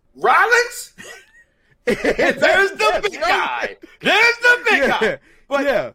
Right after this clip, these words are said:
Speaker 1: but get back to the N W O some more. Circle
Speaker 2: Yeah,
Speaker 1: back.
Speaker 2: okay, so, so, I mean, like, i-, N W O, in N W O terms, like, the, the, the way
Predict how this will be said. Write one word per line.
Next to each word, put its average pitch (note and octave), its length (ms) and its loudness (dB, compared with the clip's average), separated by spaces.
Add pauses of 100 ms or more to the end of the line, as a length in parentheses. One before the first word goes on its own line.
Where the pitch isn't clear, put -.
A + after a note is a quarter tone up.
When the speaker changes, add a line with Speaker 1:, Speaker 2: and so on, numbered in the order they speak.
(120)
Speaker 1:
but A#3 320 -2
get D#4 140 -14
back D#4+ 160 0
to D4 60 -16
the C#4+ 60 -12
N C4+ 60 -14
W A#3+ 240 -6
O F3+ 120 -8
some E3 120 -18
more. C3 220 -14 (340)
Circle A3 260 -2
Speaker 2:
Yeah, D#3+ 60 -2
Speaker 1:
back. C#3+ 120 -4
Speaker 2:
okay, A3 240 -4
so, A#3 340 -6
so, B3+ 220 -4
I B3 100 -2
mean, C4 220 -8
like, A#3+ 240 -6
i-, A3+ 180 -14
N C4 160 -6
W B3+ 400 -4
O, C4+ 260 -4 (180)
in A#3 100 -10
N D4+ 200 -10
W A#3 280 -6
O A3 100 -4
terms, F3+ 340 -12
like, D#3+ 240 -12
the, D#3+ 100 -20
the, D3 180 -20
the D3+ 140 -10
way C4 240 -8